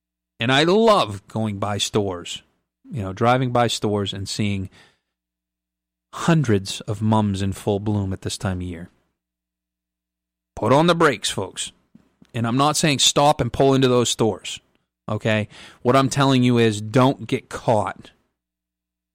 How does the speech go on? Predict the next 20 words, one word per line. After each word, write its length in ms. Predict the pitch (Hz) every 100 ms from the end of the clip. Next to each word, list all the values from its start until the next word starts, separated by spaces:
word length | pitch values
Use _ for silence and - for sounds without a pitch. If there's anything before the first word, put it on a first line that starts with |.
| _ _
in 120 | 120
a 60 | 117
buying 360 | 107 113 110 110
frenzy. 460 | - 98 90 - _ _ _ _ _ _ _ _ _ _ _ -
Mums 520 | 120 113 131 151 143
that 140 | 127
are 100 | 107
in 100 | 104
full 380 | 95 - 135 156
bloom 580 | 143 127 123 113 107 104 - _ _ -
or 180 | 110
halfway 560 | - - 120 127 - 127
open 380 | 107 113 110 104
right 180 | 107 110
now 180 | 104
will 220 | 104 104 98
never 880 | 107 123 131 147 156 135 110 92
last 420 | - 113 104 92 -
the 80 |
fall. 360 | - 101 85 82